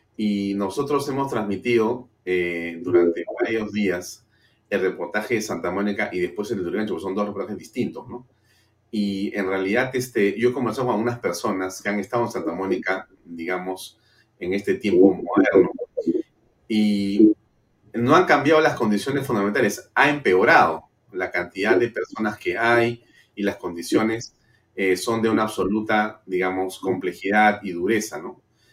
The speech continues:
Eh, no es fácil estar en la cárcel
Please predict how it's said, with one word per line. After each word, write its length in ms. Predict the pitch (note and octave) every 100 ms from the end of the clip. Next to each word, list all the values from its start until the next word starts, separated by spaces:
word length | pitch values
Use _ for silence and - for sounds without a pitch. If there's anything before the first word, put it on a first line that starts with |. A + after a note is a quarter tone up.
| - _ -
Eh, 300 | G2 F#2+ G2+
no 180 | A#2+ F3
es 120 | E3
fácil 380 | G3+ F#3+ - F2
estar 220 | - A#2
en 100 | G#2+
la 140 | F2
cárcel 420 | G2 - - -